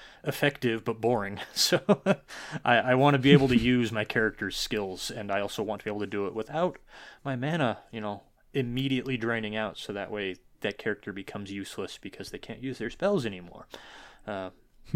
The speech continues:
Speaker 1: Bravely Default two, if you put the work in to getting the jobs leveled up, you can bypass that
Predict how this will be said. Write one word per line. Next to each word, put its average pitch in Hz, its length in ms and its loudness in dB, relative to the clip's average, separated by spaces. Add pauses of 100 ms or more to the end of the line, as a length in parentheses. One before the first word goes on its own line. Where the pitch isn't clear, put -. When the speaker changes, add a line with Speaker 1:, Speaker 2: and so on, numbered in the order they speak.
Speaker 1:
Bravely 151 300 6
Default 135 360 4
two, 127 200 2
if 113 160 -4
you 131 80 -6
put - 320 -2
the 139 100 4
work 123 380 0
in 98 320 -6 (240)
to 101 360 -6 (100)
getting 113 260 2
the 104 80 -2
jobs 101 480 0 (160)
leveled 98 260 -2
up, 92 220 -6 (120)
you 110 160 -6
can 107 220 -6
bypass 98 640 0
that 87 300 -6